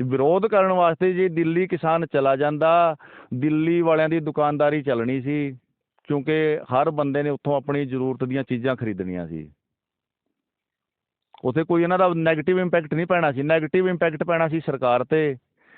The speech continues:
ਸਰਕਾਰ ਨੇ ਮਤਲਬ ਆਪਣਾ ਖਹਿੜਾ ਛੁਡਾਉਣ ਕਰਕੇ ਲੋਕਾਂ ਦਾ ਮੁੱਦਾ ਬਣਾਤਾ, ਇਹਨੂੰ ਪੰਜਾਬ ਹ-, ਹਰਿਆਣਾ ਦਾ ਮੁੱਦਾ ਬਣਾਉਣ ਦਾ ਸੋਚਿਆ ਹੈ।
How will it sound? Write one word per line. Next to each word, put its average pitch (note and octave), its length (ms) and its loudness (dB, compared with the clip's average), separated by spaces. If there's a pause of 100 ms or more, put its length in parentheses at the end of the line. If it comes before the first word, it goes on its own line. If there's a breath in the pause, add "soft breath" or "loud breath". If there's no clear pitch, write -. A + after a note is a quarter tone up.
(200 soft breath)
ਸਰਕਾਰ D3+ 460 2
ਨੇ E3 160 0
ਮਤਲਬ D3+ 360 0
ਆਪਣਾ D3+ 380 2
ਖਹਿੜਾ C#3+ 260 0
ਛੁਡਾਉਣ C#3 380 0
ਕਰਕੇ B2+ 380 -2
ਲੋਕਾਂ C#3 420 0
ਦਾ C#3+ 80 0
ਮੁੱਦਾ C3 260 0
ਬਣਾਤਾ, A2+ 340 0
ਇਹਨੂੰ D3 160 -2
ਪੰਜਾਬ B2 400 0
ਹ-, B2+ 260 -2
ਹਰਿਆਣਾ B2+ 240 -2
ਦਾ G#2 120 -2
ਮੁੱਦਾ G#2 260 -2
ਬਣਾਉਣ B2 280 -2
ਦਾ C3 100 -2
ਸੋਚਿਆ B2 340 -4
ਹੈ। A#2 120 0